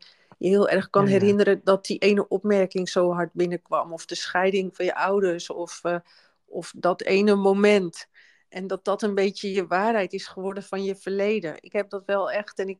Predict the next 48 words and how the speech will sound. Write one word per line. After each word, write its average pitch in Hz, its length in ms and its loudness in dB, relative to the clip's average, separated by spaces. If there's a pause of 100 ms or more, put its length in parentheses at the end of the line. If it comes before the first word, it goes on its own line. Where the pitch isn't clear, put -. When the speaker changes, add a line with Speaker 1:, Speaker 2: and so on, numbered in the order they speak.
(100)
Speaker 1:
mer-, 202 320 -4 (240)
ik 185 180 -12
merk 202 240 -2
het - 180 -20
altijd 220 300 -2
als 208 160 -4
ik 214 120 -10
met 202 260 -8 (1080)
een 202 120 -10
bepaald 208 460 2
type 240 260 -2
vrouw, 220 560 2
eh, 226 80 4 (120)
spreek, - 720 -2 (140)
die - 360 -12
wel 196 260 4
echt 202 140 -4
Speaker 2:
Hm. 151 60 -10
Speaker 1:
binnen 196 200 2
mijn 180 160 -2
doelgroep 226 560 2
p-, - 140 -4 (100)
past, 220 340 -2
zeg - 280 -2
maar, 233 300 0 (580)
die, 208 460 0
eh, 202 720 0 (460)
die, - 220 -16
die 214 260 -2
hoor 240 200 4
ik 240 140 0
dan 226 200 2
ook 240 200 2
zulke 220 340 2
opmerkingen 175 600 -4
maken 165 380 -6
van: 160 160 -10
"Ik 175 140 -12
dacht 180 200 -4
dat 185 160 0
mijn 185 140 -6
vader 175 360 0
niet 180 220 -6
van - 180 -10
me 170 80 -12
hield", 170 400 -10
of, 165 260 -16
eh, - 160 -20